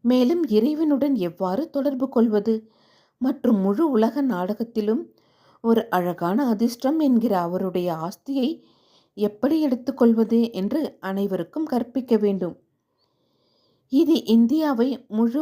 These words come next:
உலகிற்கும் ஆன்மீக கலங்கரை விளக்கமாக ஆக்கும்.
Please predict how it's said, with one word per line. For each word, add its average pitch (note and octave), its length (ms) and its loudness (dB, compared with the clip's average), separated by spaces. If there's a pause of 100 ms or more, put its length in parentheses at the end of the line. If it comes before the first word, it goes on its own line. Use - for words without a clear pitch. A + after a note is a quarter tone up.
உலகிற்கும் A3+ 720 -2 (480)
ஆன்மீக G3+ 520 0
கலங்கரை C4+ 560 0
விளக்கமாக E3 600 -4 (100)
ஆக்கும். G3+ 440 -6